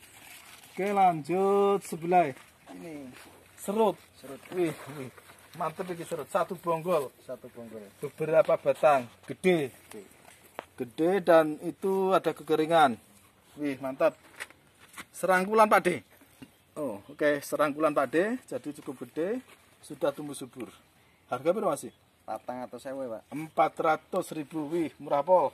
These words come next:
Speaker 2: Murah,
Speaker 1: Sama
Speaker 2: iya.
Speaker 1: pote ya?
Speaker 2: Sama pot.
Speaker 1: Oke, lanjut berikutnya.
Speaker 2: Lanjut ini.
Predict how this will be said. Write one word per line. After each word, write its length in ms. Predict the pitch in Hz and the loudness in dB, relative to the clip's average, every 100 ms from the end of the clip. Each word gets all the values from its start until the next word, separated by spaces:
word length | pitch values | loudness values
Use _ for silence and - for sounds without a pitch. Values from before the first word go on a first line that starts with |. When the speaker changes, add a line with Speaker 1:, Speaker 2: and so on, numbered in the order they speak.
| _ | _
Speaker 2:
Murah, 240 | 107 113 110 | -20 -16 -8
Speaker 1:
Sama 240 | - 170 | -4 0
Speaker 2:
iya. 40 | 180 | 2
Speaker 1:
pote 160 | 185 196 | 4 4
ya? 160 | 160 277 | 4 2
Speaker 2:
Sama 320 | - 123 123 | -4 -12 -12
pot. 240 | - 139 - _ _ - | -8 -10 -10 _ _ -18
Speaker 1:
Oke, 160 | - | -4
lanjut 540 | 202 202 202 180 185 185 | 0 4 4 4 0 0
berikutnya. 480 | 175 170 165 143 117 _ _ - 104 | -2 -2 -2 -6 -8 _ _ -20 -20
Speaker 2:
Lanjut 260 | 107 110 - | -20 -20 -18
ini. 320 | 131 135 120 | -14 -12 -14